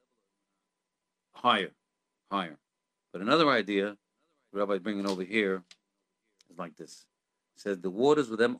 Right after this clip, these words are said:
choma, miminam umismolam." The waters were protected.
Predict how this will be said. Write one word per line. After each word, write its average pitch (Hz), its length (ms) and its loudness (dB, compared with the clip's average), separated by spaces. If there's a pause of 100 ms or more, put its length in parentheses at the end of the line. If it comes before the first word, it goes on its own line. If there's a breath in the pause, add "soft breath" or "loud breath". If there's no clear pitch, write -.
choma, 104 440 2 (460)
miminam 113 680 -2 (120)
umismolam." 90 600 -8 (500)
The 90 80 -14
waters 127 560 -2 (300)
were 98 240 0
protected. 131 680 -6